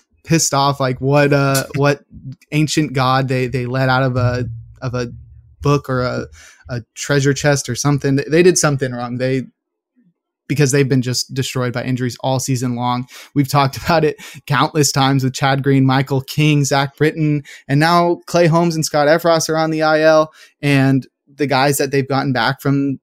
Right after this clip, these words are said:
the I L in Aroldis Chapman and Loaisiga haven't been too incredible. And so they're basically sitting out there with just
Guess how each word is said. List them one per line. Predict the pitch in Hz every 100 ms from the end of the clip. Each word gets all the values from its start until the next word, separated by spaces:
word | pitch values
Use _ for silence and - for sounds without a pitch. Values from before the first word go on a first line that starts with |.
| _ -
the | 139 139
I | 135 139
L | 139 139 135
in | 127 123 120 120 117 131
Aroldis | 123 127 -
Chapman | 127 123 147 139
and | 123 120
Loaisiga | 117 123 151 165 175 165 165 - _
haven't | - 139 156
been | 143 143
too | - 151
incredible. | 139 - 143 143 151 147 - _ _ _
And | 143 147 143 147 - -
so | -
they're | 160
basically | 147 151 160 175 170
sitting | 151 156 160 156
out | 147
there | 147 147
with | 139 143 139 -
just | 151 139 -